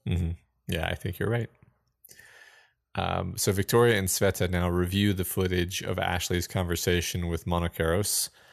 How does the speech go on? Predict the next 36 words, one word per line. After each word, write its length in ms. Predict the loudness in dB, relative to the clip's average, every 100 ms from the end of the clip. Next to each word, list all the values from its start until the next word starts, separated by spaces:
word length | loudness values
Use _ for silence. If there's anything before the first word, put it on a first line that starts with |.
| -20 _ -2
Monokeros, 640 | 0 0 0 2 2 -2 -2
uh, 160 | -2 -4
Kat 320 | -4 -4 -2
Lee, 360 | -4 -2 -2 -4 -6
describes 800 | -8 -2 0 2 0 0 -4 -6 -8
her 380 | -4 -2 -4 -8 _ _ _
child-killing 720 | -4 0 2 0 0 0 0 -2
habits 520 | -2 0 0 -2 -4
in 220 | -4 -4
sufficiently 600 | -4 -2 -2 0 -2 -4
creepy 440 | -2 -4 -2 -2
serial 360 | -2 0 0 0
killer 460 | -2 -2 0 -2 -6 _ _ _
tones. 560 | -2 2 2 0 -4 -6 _ _ _
She 160 | -6 -2
tells 240 | 2 2
Ashley 380 | 2 0 0 0
that 140 | 0 0
she's 200 | -4 -2
been 200 | -2 -2
promised 460 | -2 0 0 -2
by 120 | -4
Goddess 580 | -2 0 0 0 -2 -6 -12 -20 _ -4
that 100 | -2
she'll 160 | 0
get 180 | 0 0
more 220 | 0 -2
kids 300 | 0 0 0
to 80 | -4
kill 440 | -2 0 0 -2 -4
and 140 | -6
she'll 180 | -2 -2
be 180 | 0 0
remade 480 | -2 0 0 0 0
as 180 | -2
beautiful 580 | -2 -2 -2 -4 -4 -6